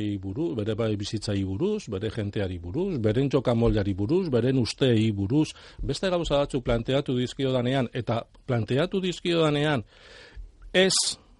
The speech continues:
erruduntzetik, ez lezio moralak emanez, baizik eta nolabait ulertu nahian eta onartuz bera, ez? Dan bezala do dagoen momentuan,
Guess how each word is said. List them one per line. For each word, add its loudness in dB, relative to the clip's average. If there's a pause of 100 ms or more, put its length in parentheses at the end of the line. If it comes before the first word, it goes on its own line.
(640)
erruduntzetik, 4 (280)
ez 4
lezio 6
moralak 6 (300)
emanez, 2 (640)
baizik 0
eta 4
nolabait 2
ulertu 2
nahian 0 (100)
eta 2
onartuz 2 (140)
bera, -4 (680)
ez? -6 (100)
Dan -2
bezala 0
do 0
dagoen 2
momentuan, 2